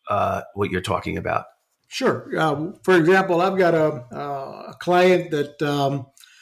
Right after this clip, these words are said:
Speaker 2: that offers a sub-, they have a subscription model to, um, uh, for a tips and financial tips on, you know, when to buy and sell Bitcoin, when to buy and sell all the stocks and this, that, and the other. The,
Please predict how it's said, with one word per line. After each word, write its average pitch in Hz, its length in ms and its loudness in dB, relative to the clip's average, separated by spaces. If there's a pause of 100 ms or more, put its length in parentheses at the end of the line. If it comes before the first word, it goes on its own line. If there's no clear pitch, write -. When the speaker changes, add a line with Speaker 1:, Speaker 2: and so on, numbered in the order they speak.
(1120)
Speaker 2:
that 160 140 4
offers 175 580 6
a 156 380 2
sub-, 135 220 -4 (100)
they 190 160 6
have 226 160 6
a 175 60 6
subscription 180 720 2
model 151 680 2
to, 151 480 2
um, 143 480 2 (460)
uh, 131 760 -6 (640)
for 160 300 6
a 135 480 0 (420)
tips - 560 0
and 143 520 -6
financial 196 600 2
tips 185 340 4
on, 143 320 -6
you 143 60 -4
know, 139 100 -4
when 180 300 4
to 170 40 0
buy 170 300 4
and 170 180 2
sell 170 460 0
Bitcoin, 170 560 2
when 175 160 2
to 175 60 -2
buy 170 240 0
and 170 200 0
sell 170 400 2
all 175 220 2
the 170 140 2
stocks 175 500 0
and 165 140 2
this, 170 160 2
that, 175 160 2
and 170 100 -6
the 170 80 2
other. 170 300 4
The, 156 180 0